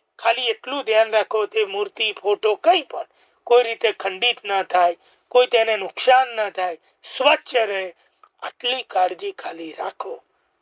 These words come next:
તો પ્રકૃતિમાં જે આ ગણેશજીની શક્તિ છે ને, એ તમારા ઘર જોડે જોડાઈ જશે. તમારું શુભ અને મંગલ થશે. જીવનમાં ક્યાંય વિઘ્નો નહીં આવે. આ ઘરમાં તમને તરત જ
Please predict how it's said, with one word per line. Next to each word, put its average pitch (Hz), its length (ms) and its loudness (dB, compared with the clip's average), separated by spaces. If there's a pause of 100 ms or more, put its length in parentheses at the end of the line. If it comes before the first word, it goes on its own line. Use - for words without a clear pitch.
(240)
તો - 100 -6
પ્રકૃતિમાં 254 1000 0
જે 220 140 2
આ 208 100 2
ગણેશજીની 196 560 -6
શક્તિ - 500 -14
છે 196 160 -14
ને, 220 100 -20 (580)
એ 185 60 -12
તમારા 175 420 -6
ઘર - 280 -6
જોડે 147 380 -8
જોડાઈ 240 360 -2
જશે. 160 320 -8 (600)
તમારું 262 460 4
શુભ 226 320 -6
અને 208 180 -4
મંગલ 175 500 0
થશે. - 340 -20 (440)
જીવનમાં 277 460 2 (100)
ક્યાંય 240 320 2
વિઘ્નો 208 380 -6
નહીં 160 320 -14
આવે. 120 120 -20 (480)
આ 208 160 4
ઘરમાં 233 580 0 (840)
તમને 285 520 0 (140)
તરત 285 400 4
જ 302 140 0